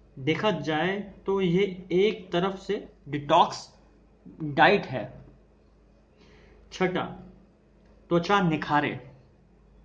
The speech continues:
जो भी ब्यूटी प्रेमी लोग हैं जो इस वीडियो को देख रहे हैं, उसके लिए, उन सभी के लिए ये बहुत ही फ़ायदेमंद है। शहद में एंटीबैक्टीरियल और एंटीफंगल तत्व मौजूद होते हैं,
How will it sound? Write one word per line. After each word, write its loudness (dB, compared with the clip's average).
जो 4
भी 4
ब्यूटी 6
प्रेमी 4
लोग 4
हैं 0
जो -2
इस -6
वीडियो 2
को 2
देख 2
रहे 0
हैं, -6
उसके -6
लिए, 2
उन 0
सभी 2
के 2
लिए -2
ये -2
बहुत -2
ही -2
फ़ायदेमंद -2
है। -8
शहद 0
में 0
एंटीबैक्टीरियल -2
और -8
एंटीफंगल -2
तत्व -2
मौजूद 0
होते 4
हैं, -4